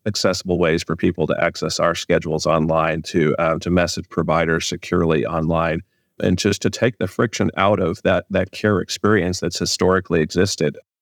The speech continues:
You know, we've had this, uh, this mentality as an industry, I think,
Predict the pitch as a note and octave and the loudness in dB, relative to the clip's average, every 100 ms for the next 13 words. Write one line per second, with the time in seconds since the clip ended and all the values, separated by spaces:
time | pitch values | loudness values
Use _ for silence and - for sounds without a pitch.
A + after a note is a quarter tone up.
0 | _ - D#2+ E2+ F#2 - G#2 G2+ F2 E2+ | _ -2 2 2 2 0 0 0 0 -2
1 | - - E2 D2+ E2+ F2 - E2+ - F#2+ | -4 -2 0 0 -2 -2 0 0 2 2
2 | F#2 F2 E2 E2+ F2 F2 - E2+ E2 - | 4 2 2 2 2 0 0 2 2 0
3 | F2 | -4